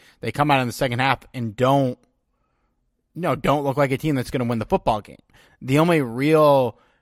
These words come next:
time, I mean, correct me if I'm wrong, the only real memorable game where they were getting their ass kicked going into halftime and they came back was Buffalo last year. It's kind of a recurring thing, and it's,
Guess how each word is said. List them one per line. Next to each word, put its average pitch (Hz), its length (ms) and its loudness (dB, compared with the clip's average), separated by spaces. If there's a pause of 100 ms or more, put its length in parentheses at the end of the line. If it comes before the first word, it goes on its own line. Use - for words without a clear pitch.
(720)
time, 151 500 0
I 123 60 -2
mean, 127 180 -2
correct 139 240 -2
me 151 60 -4
if 123 60 -4
I'm 110 100 -4
wrong, 123 220 0
the 117 80 -6
only 147 180 -2
real 135 460 2
memorable 135 540 0
game 123 280 -4
where 110 100 -4
they 110 80 -4
were 107 80 -4
getting 120 220 -6
their 110 120 -2
ass 113 260 -2
kicked - 260 -12
going 113 180 -6
into 101 140 -8
halftime 101 420 -6
and 101 100 -12
they 101 100 -10
came 117 260 -10
back 110 260 -2
was 104 180 -14
Buffalo 101 760 -4 (400)
last 117 460 -4
year. 107 440 -8 (1080)
It's 175 240 -8
kind 277 360 -6
of 311 80 -4
a 262 60 -2
recurring 165 480 -6
thing, 143 220 -8
and 131 100 -6
it's, - 300 -12